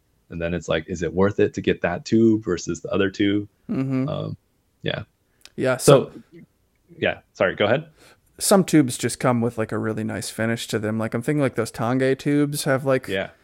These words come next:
Speaker 2: they're just, like, really clean and shiny. I don't know. Like, I guess the inside also could be a consideration, whether the inside is, like, polished to s-, scale or not. But
Speaker 1: Yeah.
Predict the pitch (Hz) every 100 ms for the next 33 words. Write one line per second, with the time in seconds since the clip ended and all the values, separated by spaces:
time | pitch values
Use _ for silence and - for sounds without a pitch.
0 | _ _ 120 123 135 135 139 - 143 139
1 | 131 - 139 131 135 131 117 123 127 127
2 | - 123 123 127 120 120 117 123 - 120
3 | 120 - - - _ - 120 113 110 117
4 | - 117 113 117 117 - 113 110 113 117
5 | 113 - 110 - - - - 95 - -
6 | - - - _ - - - - - -
7 | - - - - _ _ _ _ 98 -